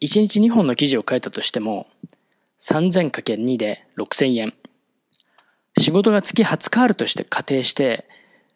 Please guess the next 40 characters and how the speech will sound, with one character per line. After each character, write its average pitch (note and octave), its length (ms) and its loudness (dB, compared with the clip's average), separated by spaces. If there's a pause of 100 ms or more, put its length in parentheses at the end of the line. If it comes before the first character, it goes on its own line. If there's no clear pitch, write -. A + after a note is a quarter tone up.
(180)
六 - 140 -6
千 F3+ 220 2
か A2+ 100 -4
け - 80 -6
る A#2+ 80 -2
二 C#3 80 2
十 A#2+ 220 -2
で A2+ 180 -4 (260)
十 B2+ 200 -2
二 C#3+ 120 2
万 C#3 220 2
円。 A2+ 220 -4 (1900)
ど - 200 -4
う - 20 -2
で G#2 80 -4
し - 100 0
ょ - 160 -6 (180)
う？ - 40 -20 (520)
食 - 120 -4
べ G#2 80 -8
て G2 80 -6
い G2 60 -10
け A2+ 100 -6
そ D#3+ 160 2
う - 20 0
で G#2+ 80 -2
す - 80 -12
か G#2 100 -6
ね？ G#2 380 -10 (3250)
ち - 100 -4
ょ - 60 -2
っ - 40 -20
と - 120 -4
厳 D3 240 2
し G3+ 120 6
い D#3 60 6
で A2 80 2
す - 100 -4
よ F#2+ 120 -4
ね。 G2+ 240 -8